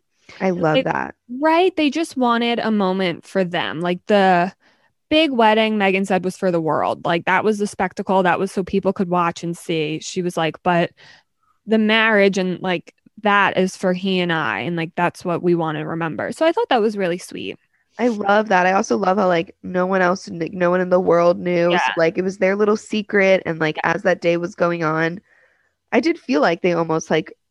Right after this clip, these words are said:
Speaker 1: I felt like they're, they, they did, we were in on, like, some sort of secret. I could tell by their eyes. And that's really
Speaker 2: Yeah.
Speaker 1: cute that they just knew that they already had done it.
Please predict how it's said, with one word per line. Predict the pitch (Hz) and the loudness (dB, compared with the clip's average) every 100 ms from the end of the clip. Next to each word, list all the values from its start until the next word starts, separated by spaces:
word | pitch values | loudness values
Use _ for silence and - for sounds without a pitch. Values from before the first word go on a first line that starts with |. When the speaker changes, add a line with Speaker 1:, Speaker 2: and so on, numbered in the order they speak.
| - | -6
Speaker 1:
I | 220 | -4
felt | - 247 | 0 0
like | 233 220 | 0 0
they're, | 196 - - | -2 -2 -4
they, | 202 180 - | -2 -2 -6
they | - 190 | -4 -2
did, | 185 185 190 | 2 2 2
we | - 170 | -6 -6
were | - 170 - | -6 -6 -2
in | 190 | -2
on, | 180 | 0
like, | 160 - | -2 -4
some | 175 170 | -8 -4
sort | 175 | -4
of | 160 | -4
secret. | - 190 160 | -6 -2 0
I | 139 | 0
could | - | -2
tell | 196 170 | -4 0
by | 165 | 0
their | 156 - | 0 0
eyes. | 151 139 139 - | 0 0 -4 -4
And | 175 | -6
that's | 175 | -2
really | 202 180 | 0 0
Speaker 2:
Yeah. | 190 | 0
Speaker 1:
cute | - 151 - | -4 -8 -8
that | 165 | -2
they | 160 | -2
just | 160 156 - | 0 -4 -4
knew | 151 143 | -4 -4
that | 147 | -2
they | 147 147 | 0 0
already | 151 151 151 | 0 0 0
had | 151 139 | -2 -4
done | - 139 | -6 -8
it. | 139 | -10